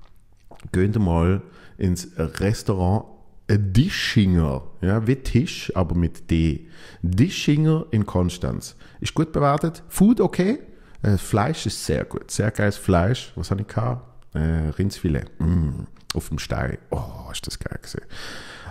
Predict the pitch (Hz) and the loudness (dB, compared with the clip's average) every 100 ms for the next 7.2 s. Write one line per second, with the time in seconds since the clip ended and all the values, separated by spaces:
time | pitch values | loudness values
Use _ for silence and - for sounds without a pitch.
0 | - 104 101 101 101 - 95 90 90 - | -2 2 4 4 2 2 2 2 0 -4
1 | - _ - - - - - - 87 92 | -14 _ -20 -14 -12 -10 -6 0 2 2
2 | 82 78 73 78 - - - 78 - - | 0 -2 -4 -4 -10 -10 -4 -4 -6 -12
3 | - - 85 80 - - 50 - - - | -6 0 2 0 -4 -8 -8 -8 -10 -2
4 | 85 78 - - - - - - 98 120 | 0 0 -4 -8 -18 -14 -14 -2 2 2
5 | 123 120 - 117 113 110 101 101 98 92 | 0 -2 0 0 2 2 2 2 0 0
6 | 87 - - 98 95 87 85 85 - 85 | -2 -2 -2 0 0 0 0 0 -2 -4
7 | 90 87 | 0 0